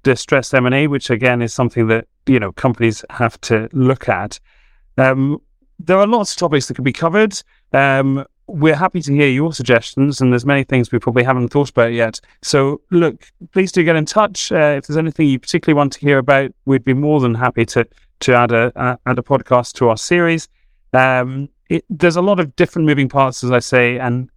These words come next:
and, and hopefully as a, putting all the episodes together, uh, you'll get a much better idea of how to, to, to address some of the issues when, when a company is facing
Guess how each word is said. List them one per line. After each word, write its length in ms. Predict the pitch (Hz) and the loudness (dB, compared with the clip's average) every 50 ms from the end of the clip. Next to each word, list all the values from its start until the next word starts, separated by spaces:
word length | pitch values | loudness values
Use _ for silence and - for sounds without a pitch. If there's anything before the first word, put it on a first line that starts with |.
| - 147 | -4 -4
and, 160 | 143 135 - | -4 -2 -2
and 220 | 143 147 143 135 131 | -2 0 0 0 -2
hopefully 520 | 160 175 151 - - 156 139 123 123 131 - | -2 -4 -4 -2 0 2 2 2 2 0 0
as 180 | 135 135 120 | 0 0 2
a, 160 | 127 123 123 - _ _ _ _ _ _ _ _ _ _ _ _ _ _ _ _ - | 2 0 0 0 _ _ _ _ _ _ _ _ _ _ _ _ _ _ _ _ 0
putting 240 | - 185 180 165 151 | 0 2 2 2 2
all 160 | 147 139 127 | 2 2 2
the 160 | 131 127 127 | 2 2 2
episodes 420 | 123 - - - 135 120 110 - | 0 0 0 0 0 0 0 -2
together, 540 | - - 117 135 175 180 147 139 135 139 135 _ _ _ _ _ - | -4 -2 0 2 2 2 4 2 0 0 -2 _ _ _ _ _ 0
uh, 440 | 127 127 127 123 123 123 127 131 143 | 2 2 2 2 0 0 0 -2 -2
you'll 300 | 165 156 143 143 135 120 | -2 0 2 2 2 2
get 120 | - 143 | 2 2
a 60 | 131 131 | 2 2
much 220 | 143 143 139 - | 0 -2 -2 0
better 200 | 143 131 131 123 | 2 2 4 4
idea 260 | 120 117 123 123 117 | 2 2 2 2 2
of 80 | 117 - | 2 0
how 200 | - 135 131 127 | 0 0 0 0
to, 300 | - - - 127 120 123 _ - - - - - | -2 -2 -2 -2 -2 -2 _ -14 -20 -18 -6 -2
to, 160 | - 127 117 | 0 0 0
to 180 | - - 127 120 | 0 0 0 0
address 320 | 95 123 127 123 110 - | 0 2 0 0 0 0
some 120 | - 127 | -2 -2
of 60 | 113 113 | 0 0
the 60 | 113 | 0
issues 320 | 113 - - 120 110 107 | -2 0 -2 -2 -2 0
when, 200 | 120 113 113 117 123 | 0 0 0 -2 -2
when 120 | 123 113 | -2 -2
a 60 | 110 | -2
company 480 | - - 123 113 - 113 113 110 113 117 | -2 -2 -2 -2 -2 -2 -2 0 0 -2
is 240 | 113 107 - - _ _ _ _ _ _ _ _ _ _ _ - | -2 -4 -6 -12 _ _ _ _ _ _ _ _ _ _ _ -2
facing 540 | - - 92 - - - 117 110 113 120 | 0 0 0 0 -2 -2 0 0 0 -2